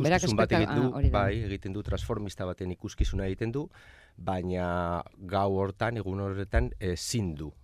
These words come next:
Speaker 1: antzezlan hori egin, zeren bere osaba duela gutxi hil egin da, eta osabaren oroitzapenak, eh, bapatean datorkio burura, ez? Orduan, antzezlana moztu egiten du, eta erabakitzen du bertan,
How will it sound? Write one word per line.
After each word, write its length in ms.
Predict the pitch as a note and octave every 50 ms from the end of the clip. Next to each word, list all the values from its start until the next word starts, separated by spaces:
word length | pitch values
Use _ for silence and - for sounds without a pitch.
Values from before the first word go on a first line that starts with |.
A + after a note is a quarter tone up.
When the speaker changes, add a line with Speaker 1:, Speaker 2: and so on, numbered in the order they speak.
| - -
Speaker 1:
antzezlan 680 | E2+ E2+ D#2+ - - F2 E2 - E2+ E2 D#2+ E2 D#2+
hori 260 | E2 D#2+ D#2+ E2 E2
egin, 380 | E2 D#2+ F#2+ G2+ G2+ A#2 C#3 D3 _ _ _ _ _ _ _
zeren 640 | - - E2+ D#2+ D2+ E2 E2 D#2+ D#2+ D#2+ D#2 D2 D2 - - -
bere 400 | D#2+ D2+ D#2 D2+ E2 D#2+ D#2+ D#2+
osaba 440 | D#2 - - F2+ F2+ F#2 F2+ F2 E2+
duela 300 | E2+ E2+ E2 E2 E2+ E2
gutxi 400 | D#2+ E2+ F2+ - - - E2 D2 - - _ -
hil 180 | E2+ F2 E2 E2
egin 200 | E2 D#2+ F2 F2+
da, 180 | G#2+ B2 D3 D3+ - - - - - - - _ _ _ _ _ _ -
eta 720 | F#2 E2+ - - E2+ E2 E2 D#2+ D#2+ D#2 D2+ D2 D2 D2 - _ _ _ - _ - - - - -
osabaren 420 | - E2+ - F2+ E2 E2+ F2 D#2+
oroitzapenak, 720 | E2 D#2+ E2+ E2 - F2+ - - D#2+ E2+ F2 F#2 F2+ - - -
eh, 360 | - D2+ D2+ D2 C#2+ C#2 C#2 - - -
bapatean 600 | C#2+ D2 D#2 - F2 E2 - D#2+ D2 D2 D2 C2+
datorkio 500 | C2+ - - - D#2+ - - E2 E2 D#2
burura, 440 | C#2+ D#2 D#2 E2 D#2+ D2+ E2 D#2 D2 -
ez? 220 | - - - - - -
Orduan, 480 | E2+ D#2 D2 D#2 E2 E2 D#2+ D#2+ D#2 D2+ - -
antzezlana 500 | - F2 - - F#2 E2+ F2 E2+ D#2+ D#2+
moztu 340 | F2 F#2+ G2+ - - F#2+ E2
egiten 260 | E2+ E2 - E2+ E2+
du, 180 | F2 A2+ B2+ B2+ - - - _ - - - - - - - -
eta 220 | - - - F2+
erabakitzen 520 | F2 F2+ F2+ F2+ - - F2+ - - E2
du 100 | E2+ F2
bertan, 440 | E2 F2+ F2+ - - G#2+ G#2+ A#2+ C3+